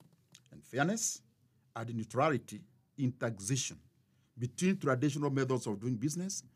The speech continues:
and the new ways of transacting of our digital platforms. The digital players who compete with business that are liable to tax through the traditional methods of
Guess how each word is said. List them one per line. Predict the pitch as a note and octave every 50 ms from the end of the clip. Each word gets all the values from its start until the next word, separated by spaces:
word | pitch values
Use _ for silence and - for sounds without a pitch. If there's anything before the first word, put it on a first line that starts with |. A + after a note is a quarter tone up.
| _ - - _ -
and | - C#3+ C#3 B2+
the | C#3+ C3+
new | C3+ D3+ E3+ F3
ways | D3 C#3+ C#3 B2+ -
of | B2 A2 -
transacting | B2 A2+ G#2+ - - D3 D3+ D3 - G#2+ G#2 G2 A2+ C3 C3 _ _ _ _ _ _ _ _ -
of | C3 A#2+ - -
our | B2 A#2+
digital | A2 A#2+ A2+ A2+ C#3 C#3+ - - C#3+ C3
platforms. | - - - G#2 - - D#2+ - - - - - _ _ _ _ _ _ _ _ -
The | B2+ B2+ D3+
digital | D3 C3 D#3 C#3 G3+ G#3 - G#3+
players | - - E3+ C3+ A#2+ G#2 B2+ C#3 - - - - _ _ _ _ _ _ _ -
who | - F#3+ A3
compete | G#3 - E3 C#3+ B2+ - - F3 F#3+ F#3+ F#3+ - -
with | C3+ B2 A2 G#2
business | B2 C3 B2 - G#2+ F#2 F2 - - - - _ _ _ _ _ _ _ -
that | A#2+ A2 D#3+ F#3+ F#3+ F#3 F#3
are | - C#3
liable | C#3+ D#3 D#3+ D#3+ D3+ E3
to | D3+ - -
tax | - - F#3+ D#3+ B2+ B2+ - - - - _ _ _ _ _ _ _ _ _ - B2+
through | D#3 F#3 G3+ E3+
the | E3 C3+
traditional | - D3+ C#3+ C3+ B2+ B2+ E3 E3 - F3+ E3 E3
methods | E3 D3+ C#3+ C3+ C3+ C3+ C3 C3 A#2
of | G#2 F#2+